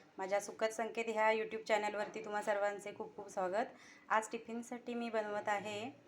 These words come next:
भरली शिमला मिर्च, त्यामध्ये मी टाकणार आहे एक बटाटा आणि इथे मी साहित्य घेतलं आहे,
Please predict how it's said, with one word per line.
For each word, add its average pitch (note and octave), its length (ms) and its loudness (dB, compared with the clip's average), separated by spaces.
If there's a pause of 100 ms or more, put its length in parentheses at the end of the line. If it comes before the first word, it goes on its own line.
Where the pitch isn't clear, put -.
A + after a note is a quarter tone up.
(520)
भरली G3+ 340 -2
शिमला G3+ 340 -4
मिर्च, G#3+ 380 -6 (460)
त्यामध्ये G3+ 380 -2
मी G#3 140 -8
टाकणार G3+ 340 0
आहे G3+ 220 0 (100)
एक F3 240 -4
बटाटा F#3 560 4 (1900)
आणि F#3+ 320 0
इथे F#3+ 160 -4
मी F#3+ 80 -2
साहित्य F#3+ 340 2
घेतलं G3 260 0
आहे, A3 160 0